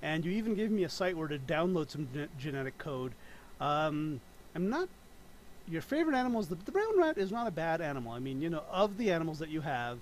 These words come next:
it's a mammal. It's at least the same class as we are. Uh, it's a rodent, you know, it can, it has gnawing teeth.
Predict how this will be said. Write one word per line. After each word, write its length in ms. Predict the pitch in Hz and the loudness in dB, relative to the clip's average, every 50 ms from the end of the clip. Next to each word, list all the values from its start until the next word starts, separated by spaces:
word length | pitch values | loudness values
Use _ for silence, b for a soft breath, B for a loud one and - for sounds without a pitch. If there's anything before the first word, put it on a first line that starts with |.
| - B B B B B B B B | -12 B B B B B B B B
it's 160 | 160 - - | -6 0 2
a 40 | 269 | 4
mammal. 540 | 247 202 175 160 151 143 131 143 202 214 240 | 6 6 6 4 2 0 0 -2 -2 -2 -4
It's 160 | - - - - | -8 -8 -8 -10
at 240 | 151 170 180 165 | -10 -8 -6 -4
least 200 | 165 180 175 - | -4 -4 -4 -4
the 100 | - 180 - - | -6 -10 -10 -10
same 240 | - - 180 170 170 | -4 -2 0 0 0
class 360 | - - 170 160 147 - - | 0 0 0 0 0 -2 -4
as 100 | 156 131 | -8 -6
we 180 | 151 160 139 127 | -6 -4 -4 -4
are. 320 | 113 110 113 120 170 - B B B B B B B B B - | -4 -4 -4 -4 -4 -4 B B B B B B B B B -4
Uh, 240 | 139 139 139 143 151 - | 0 0 2 2 0 -2
it's 120 | - - | -2 -2
a 60 | 247 | 2
rodent, 460 | 262 233 170 156 180 269 392 349 - - - 196 180 180 | 4 4 2 4 2 2 0 0 -2 -6 -10 -10 -8 -6
you 100 | 160 135 | -4 -4
know, 140 | 123 120 143 | -4 -4 -6
it 80 | 170 - | -6 -8
can, 240 | - 151 147 147 - | -6 -6 -6 -6 -6
it 100 | 143 131 - - - - 135 | -8 -10 -10 -14 -14 -10 -8
has 240 | 117 147 143 131 | -6 -6 -4 -4
gnawing 440 | 135 147 147 143 147 139 135 131 127 | -4 -4 -4 -4 -4 -4 -4 -4 -6
teeth. 320 | - - - 185 156 214 | -6 -6 -6 -6 -4 -6